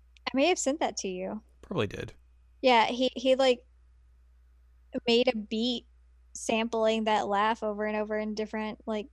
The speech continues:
Speaker 1: versions. It was a really good beat. I wonder what happened to that.
Speaker 2: It's somewhere.
Speaker 1: Somewhere in the ether.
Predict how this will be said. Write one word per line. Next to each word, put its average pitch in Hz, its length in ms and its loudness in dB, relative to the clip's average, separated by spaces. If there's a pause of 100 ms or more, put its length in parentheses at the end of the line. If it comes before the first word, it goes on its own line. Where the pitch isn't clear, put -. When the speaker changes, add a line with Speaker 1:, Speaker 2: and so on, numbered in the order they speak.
(200)
Speaker 1:
versions. 220 500 -6
It 208 80 -6
was 226 220 -8 (340)
a 349 60 -12
really 330 240 -2
good 302 160 4
beat. 285 340 -4 (2500)
I - 80 -20
wonder 285 160 -8
what 254 120 -8
happened 220 280 -8
to 185 60 -12
that. 190 260 -10 (2500)
Speaker 2:
It's - 160 -12
somewhere. - 600 -8 (580)
Speaker 1:
Somewhere 196 800 -4
in 220 160 -2
the 214 80 -2
ether. 202 560 -4